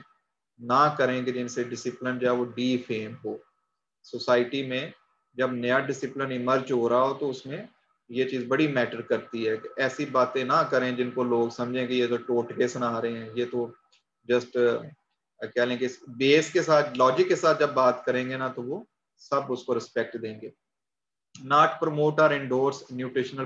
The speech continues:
practices in a false, misleading and unethical manner। वो खुदा न खास्ता अगर किसी चीज़ का इल्म नहीं है, knowledge नहीं है, तो उसको गलत तरीके से लेके ना चलें।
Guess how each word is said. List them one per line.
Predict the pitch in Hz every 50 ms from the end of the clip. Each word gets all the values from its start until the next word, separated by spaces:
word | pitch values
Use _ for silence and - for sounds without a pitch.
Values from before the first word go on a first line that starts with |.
| - -
practices | 127 120 - - 127 123 - 143 131 123 -
in | 131 127
a | 127 127 - - -
false, | 117 117 120 131 147 147 - - _ _ _ _ _ _ _ - 117
misleading | 127 160 180 175 - 175 165 156 156 156 156 147
and | 147 131 127 127 - _ _ -
unethical | 143 151 151 151 151 - 127 123 117 - - 117 107 - 117 117
manner। | 117 113 110 110 113 117 117 123 _ _ _ _ _ _ _ _ _ _ _ _
वो | -
खुदा | - - 147 147 151 151 151
न | 151 147
खास्ता | 143 143 135 127 - -
अगर | 139 135 135 127
किसी | 135 127 - 143
चीज़ | 123 123 131 131 120 -
का | 135 131 - -
इल्म | 131 123 131 131
नहीं | 131 127 127 131 135 135
है, | 131 127 123 123 123
knowledge | 123 123 120 123 127 139 135 135
नहीं | 127 131 131 131 127
है, | 123 120 131 127 - _ _ _ _ _ _ _ _
तो | -
उसको | 123 - 139 131 123 - - 139 135 156 170 156 - _ _ _ _ -
गलत | 120 139 151 156 151
तरीके | 147 - 135 127 123 - 123
से | 120 - 131
लेके | 120 113 107 104 110
ना | 110 113 110
चलें। | 113 - 113 107 110 110 113 113